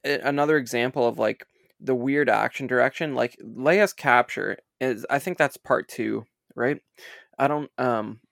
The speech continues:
or, m-, <sighs> may-, uh, yeah, I can't, uh, part one and two came out so close, I'm, I, I find a hard time dividing them. I guess it's part one, 'cause Obi-Wan leaves Tatooine at the end. But, um, you know, these guys chasing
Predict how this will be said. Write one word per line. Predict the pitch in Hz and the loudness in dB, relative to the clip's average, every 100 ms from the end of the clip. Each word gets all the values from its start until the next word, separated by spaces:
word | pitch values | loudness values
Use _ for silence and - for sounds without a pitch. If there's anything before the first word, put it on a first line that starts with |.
| _ _ _ _ - | _ _ _ _ 2
or, | 196 175 _ | 2 2 _
m-, | 156 160 151 _ | -10 -10 -12 _
<sighs> | - _ - | -20 _ -8
may-, | 165 - | -6 0
uh, | 165 | 2
yeah, | 147 135 120 | 4 6 6
I | |
can't, | 123 - 151 - | 4 0 0 2
uh, | 123 120 - | -2 -2 4
part | 190 147 | 4 4
one | 143 139 | 2 0
and | |
two | 131 135 | -2 -4
came | - 123 | -2 0
out | 117 120 | 0 2
so | 131 | 0
close, | 120 117 113 120 | 0 2 2 2
I'm, | 110 - | -2 0
I, | 123 - | -2 0
I | 123 131 | -4 -4
find | - 123 | -2 -2
a | 117 | 0
hard | - - | -2 -2
time | 113 110 | -6 -6
dividing | 107 107 110 117 | -2 0 0 -2
them. | 123 | -2
I | 127 | 0
guess | 156 - | 0 -4
it's | - | -14
part | - - - | -2 -2 0
one, | - - | -6 -6
'cause | - - - | -8 -10 -6
Obi-Wan | - 123 123 120 107 | -4 -4 -4 -4 -6
leaves | 104 - | -10 -10
Tatooine | - - - - - | -6 -6 -6 -14 -12
at | - | -12
the | - | -10
end. | - - _ _ - - - _ - | -10 -12 _ _ -20 -20 -20 _ 0
But, | 151 | 2
um, | 143 143 135 _ - _ | 4 2 -2 _ -20 _
you | 233 | 2
know, | 135 - | 2 0
these | 139 156 | -4 -4
guys | - 233 226 | 0 0 0
chasing | - 147 156 170 147 | -4 -4 -2 -4 -4